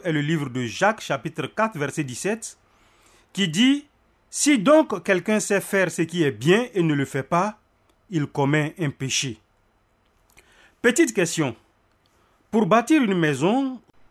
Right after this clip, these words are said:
seriez-vous prêt à engager l'ouvrier qui vous présente le devis le moins cher, malgré le fait qu'il ait été poursuivi en justice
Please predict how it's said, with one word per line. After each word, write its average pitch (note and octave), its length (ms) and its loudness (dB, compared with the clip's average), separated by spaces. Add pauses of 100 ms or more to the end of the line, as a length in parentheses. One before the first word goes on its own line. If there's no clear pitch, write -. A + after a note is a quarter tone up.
(340)
seriez-vous G3+ 680 2
prêt C4+ 480 -2
à F3 240 -6
engager F#3 580 2
l'ouvrier F#3 680 0 (380)
qui G#3+ 120 2
vous C#4 160 4
présente A3 540 2
le E3 160 4
devis E3+ 380 4
le F3+ 100 6
moins F3+ 260 2
cher, B3+ 400 -2 (560)
malgré A#3 460 4
le A#3+ 100 6
fait B3 260 2
qu'il A#3+ 200 0
ait F#3+ 100 2
été F3 220 0
poursuivi A3 680 2
en F3 80 4
justice F3 560 -2